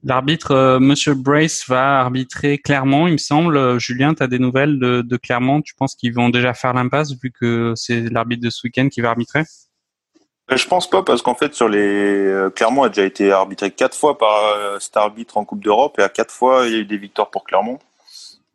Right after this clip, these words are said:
Speaker 2: Donc,
Speaker 1: D'accord.
Speaker 2: euh, plutôt optimiste dans ce cas-là.
Speaker 1: Et il joue contre qui, là, Clermont ?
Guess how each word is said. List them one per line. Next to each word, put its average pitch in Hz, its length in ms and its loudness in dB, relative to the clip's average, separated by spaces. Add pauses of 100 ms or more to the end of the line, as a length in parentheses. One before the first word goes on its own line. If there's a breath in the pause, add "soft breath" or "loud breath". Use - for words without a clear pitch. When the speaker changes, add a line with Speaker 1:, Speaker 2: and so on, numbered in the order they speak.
(360)
Speaker 2:
Donc, 135 240 -2
Speaker 1:
D'accord. 120 140 0
Speaker 2:
euh, 98 720 2 (760)
plutôt 120 280 2
optimiste 120 500 -2
dans 101 100 2
ce - 80 -8
cas-là. 92 320 0 (1160 loud breath)
Speaker 1:
Et 127 80 4
il 127 40 4
joue 151 140 0
contre 139 260 2
qui, 180 200 -2
là, 190 120 6
Clermont ? 156 340 0